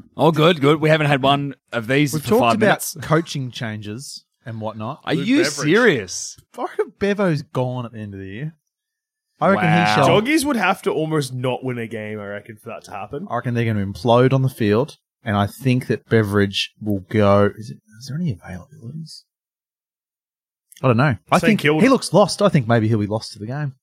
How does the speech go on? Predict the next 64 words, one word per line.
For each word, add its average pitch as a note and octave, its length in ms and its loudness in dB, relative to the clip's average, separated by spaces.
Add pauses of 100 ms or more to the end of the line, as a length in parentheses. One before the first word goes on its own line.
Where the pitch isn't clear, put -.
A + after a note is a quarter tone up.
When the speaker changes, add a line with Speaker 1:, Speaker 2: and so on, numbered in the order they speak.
(220)
Speaker 2:
He'll D3 80 -10
just A2+ 220 -16
walk A2 240 -4
off A#2 160 -4
into G#2+ 100 -10
the G#2+ 60 -8
wilderness C3 360 -6
for A#2 140 -8
a G2+ 80 -6
while. F#2+ 220 -6
Speaker 1:
Fuck. G2+ 340 -12 (420)
Speaker 2:
I - 40 -6
Speaker 1:
Nah, A2+ 180 4
Speaker 2:
don't D3 120 4
know C#3 60 4
what D3+ 120 6
the C3+ 60 0
Speaker 1:
Clarko, D3 80 6
Speaker 2:
hell's C3 100 4
Speaker 1:
nah, C3+ 80 4
Speaker 2:
going C#3 100 6
Speaker 1:
what D#3 80 4
Speaker 2:
on D3+ 60 4
Speaker 1:
happens C3+ 220 0
Speaker 2:
there. G#2+ 80 0
Speaker 1:
is, G2+ 140 -6
he, C3+ 360 0
uh, C3+ 200 2
if C3+ 140 -2
his C#3+ 240 -4
team B2+ 240 -4
start A2 260 0
imploding, G2 480 -2
he A2 120 0
picks A2 260 -2
up - 80 -10
the E2+ 60 -18
phone F2 440 -6 (640)
and F#2 140 -6
he G#2 80 2
Speaker 2:
Asks G#2 80 2
Speaker 1:
rings G#2 160 0
Speaker 2:
for - 60 -10
a - 40 -2
Speaker 1:
Clarkson G2 380 2
Speaker 2:
job. F#2 80 -4
Speaker 1:
and F#2 80 -4
he G2+ 100 0
goes, F#2+ 520 0 (1120)
"What A2 120 2
do G2+ 80 2
I F#2 80 2
do?" F2 400 -2
And G2 100 -8
Clarkson F#2+ 640 0
goes, E2+ 360 -4
"I'll F#2 120 -2
help F2+ 180 -2
you F2 100 -4
out," - 160 -8
'cause G#2 140 -2
they're A2 100 4
good A2 140 4
mates. - 340 0